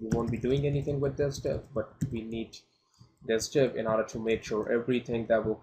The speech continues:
come after our header should render properly. Okay, then we have header left. We'll say div I D, header left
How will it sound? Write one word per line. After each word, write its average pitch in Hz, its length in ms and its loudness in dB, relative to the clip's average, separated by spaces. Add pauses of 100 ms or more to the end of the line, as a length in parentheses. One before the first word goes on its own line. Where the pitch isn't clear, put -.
come 107 300 -2 (320)
after 127 300 4
our 113 220 6
header 123 280 2 (380)
should 117 300 -4
render 107 420 -2
properly. - 400 -4 (1800)
Okay, 143 340 -2 (520)
then 113 200 -6
we 113 140 -6
have 107 160 -2 (100)
header - 260 -4 (320)
left. - 460 -6 (1700)
We'll - 200 -12
say - 200 -8
div - 260 -8
I - 120 -6
D, 180 360 -6 (300)
header 117 280 -4 (100)
left 143 560 -4